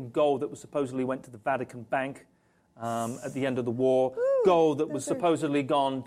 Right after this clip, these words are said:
Speaker 1: to, it is lying in Swiss, unnamed Swiss bank accounts, um, which ultimately will never be repatriated. The, what the Polish authorities have said is that they will seek to repatriate to the extent that they can, um,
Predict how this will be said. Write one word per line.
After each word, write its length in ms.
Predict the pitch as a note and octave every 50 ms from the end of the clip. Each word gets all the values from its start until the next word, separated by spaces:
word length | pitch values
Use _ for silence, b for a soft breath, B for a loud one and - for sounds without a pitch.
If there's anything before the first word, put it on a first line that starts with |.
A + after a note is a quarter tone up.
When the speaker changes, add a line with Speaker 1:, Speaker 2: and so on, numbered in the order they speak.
| - - -
Speaker 1:
to, 320 | D3 C#3 C3+ C3 B2+ C3 B B B B B B B _ _ -
it 160 | G#3+ G3+ G3 -
is 120 | F#3 C#3
lying 440 | E3 E3 E3 F3 F#3 F3+ E3+ D#3+ D#3
in 100 | D3+ C#3+
Swiss, 320 | - - - E3+ D3+ - - -
unnamed 520 | F3 F3+ F3+ E3+ E3 D#3+ D3 D3 D3 C#3
Swiss 320 | - - - - D#3 - -
bank 280 | - D#3 D3+ D#3 -
accounts, 560 | - - - C#3 A#2+ A#2+ C#3 B2 - - - b b b b b b b -
um, 200 | B2+ B2+ B2 B2
which 200 | B2+ D#3+ E3 - - - _ -
ultimately 460 | F#3 F#3+ F3 E3 - E3 D3+ - - C#3
will 140 | D3 D3
never 180 | D#3 D#3+ C#3 C#3
be 140 | A#2+ C3+ C3
repatriated. 800 | B2 C3 C3 B2+ - - C#3+ C#3 - - C#3 A2+ A2 A#2+ A2+ B2+
The, 160 | D3+ E3 -
what 220 | F#3 D3+ E3+ F#3 -
the 80 | F#3
Polish 340 | - - A3+ A3+ G3+ E3+ -
authorities 500 | E3+ D3 - G3 E3+ E3 D3+ C3 C3 B2 C3+
have 120 | C3 -
said 300 | - - A3 F#3+ E3 C#3
is 140 | C3+ A#2+ -
that 180 | D#3 - -
they 160 | D3 D#3 E3 D#3+
will 160 | C#3+ C#3+ C#3+
seek 300 | C3 - - D#3+ E3 -
to 100 | - C#3+
repatriate 680 | B2 C3 C3 A#2+ _ _ - F#3+ F3 - - C#3+ B2+ C3 -
to 60 | C#3+
the 80 | C3
extent 260 | - - - D3 C#3 C#3
that 120 | B2 -
they 100 | C#3 B2+
can, 480 | C3 - - G3 D#3+ C#3+ B2+ A#2+ B2 B2 b b b b b b b b b b b _ _ -
um, 320 | B2+ B2+ B2 A#2+ A#2 A#2